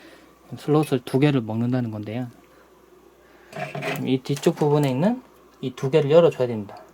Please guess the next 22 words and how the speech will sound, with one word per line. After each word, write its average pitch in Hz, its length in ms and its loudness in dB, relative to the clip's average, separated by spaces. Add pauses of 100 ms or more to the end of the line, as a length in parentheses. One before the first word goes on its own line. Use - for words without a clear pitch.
(720)
이거, 120 160 -8 (140)
이게 135 180 -2
막혀 113 320 -2
있으면 127 480 -2 (680)
뒤를 131 320 0
사용할 160 380 -4
수가 120 180 -6
없습니다. 110 360 -10 (360)
이렇게 120 200 -14
밀어서, 139 580 0 (1600)
어, 117 180 -10 (220)
뒷부분을 160 720 2 (400)
밀었다가 151 680 4 (300)
다시 135 300 -8 (280)
이쪽으로 139 340 2
밀었다가 120 540 -2
이렇게 - 280 -2
밀었다가 131 400 4
이쪽으로 120 360 0
밀면 117 500 0 (580)
떨어집니다, 147 480 2
슬롯이. 127 440 -6